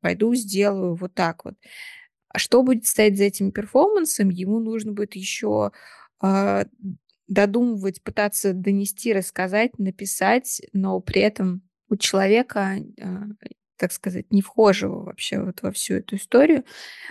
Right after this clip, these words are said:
а, он, он не с-, не, не сможет д-, подойти, посмотреть и такой: "А, ну вот, кажется, ощущения такие, как будто вот это вот об этом".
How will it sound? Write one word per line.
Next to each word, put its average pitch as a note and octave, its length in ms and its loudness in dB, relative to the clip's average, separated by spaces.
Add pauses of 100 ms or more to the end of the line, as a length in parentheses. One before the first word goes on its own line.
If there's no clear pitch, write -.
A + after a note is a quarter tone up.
а, G3 340 6
он, G#3 320 0 (120)
он A3 300 -2
не B3 120 0
с-, - 100 -6
не, B3 140 -2
не B3 220 -6
сможет A3+ 480 0
д-, G3 340 -2 (320)
подойти, G3+ 480 4
посмотреть A3+ 640 -2
и G#3 40 -12
такой: - 300 -4
"А, G3 420 4
ну G3 340 -8
вот, F#3+ 160 -8
кажется, D4+ 520 2
ощущения G#3 640 0
такие, G#3 680 -4
как G3 300 -6
будто C4 380 2
вот B3 220 -2
это G3 300 0
вот F#3+ 220 -10
об F#3 240 0
этом". - 540 -4